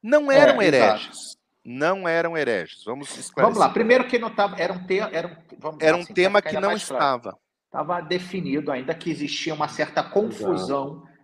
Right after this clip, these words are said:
Speaker 2: em relação a
Speaker 1: Uhum.
Speaker 2: como interpretar algumas passagens da Bíblia e algumas expressões do Senhor. Então, a igreja ainda não tinha se manifestado de forma definitiva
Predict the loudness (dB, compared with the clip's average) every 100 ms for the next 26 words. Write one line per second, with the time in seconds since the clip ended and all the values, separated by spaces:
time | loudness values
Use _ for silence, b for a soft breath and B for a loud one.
0 | -6 -4 0 0 2 0 -2 -6 -4 -2
1 | -2 -2 -4 -6 -6 -6 -6 -6 -6 -4
2 | -2 -2 -2 -6 -12 -4 -4 -4 -4 -6
3 | -6 -10 -6 -6 -6 -8 -8 -12 b b
4 | _ -2 -2 -2 -6 -6 -8 -8 -8 -8
5 | -12 -14 -14 -10 -8 -2 -2 -2 b b
6 | -6 -2 0 2 2 2 0 0 0 -2
7 | -4 -6 -8 -8 -10 -12 -10 -8 -2 0
8 | -2 -6 -6 -6 -6 -2 -2 -2 -6 -8
9 | -14 _ -6 -4 -6 -2 -2 -2 -8 -12
10 | -10 -8 -6 -6 -6